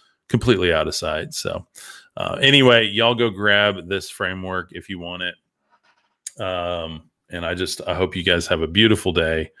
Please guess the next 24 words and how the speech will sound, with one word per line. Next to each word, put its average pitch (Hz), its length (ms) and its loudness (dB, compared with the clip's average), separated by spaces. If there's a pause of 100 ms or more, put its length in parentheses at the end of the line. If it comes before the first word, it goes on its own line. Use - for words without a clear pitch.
(420)
an 82 120 -4
awesome 90 400 2
day. 80 180 0
Thank 98 260 0
you 92 80 2
so 90 200 0
much 85 220 0
for 87 140 -2
being 82 240 -2
here. 87 160 2
If, 80 160 -6
if 98 140 0
there's 92 180 4
any 113 160 6
more 95 160 6
questions, 92 580 -2
comments, 90 420 -2
prayer 95 220 2
concerns, 87 600 -2 (520)
drop 104 300 4
'em 92 140 2
down 90 240 4
here. 90 420 2
Um, 80 580 -2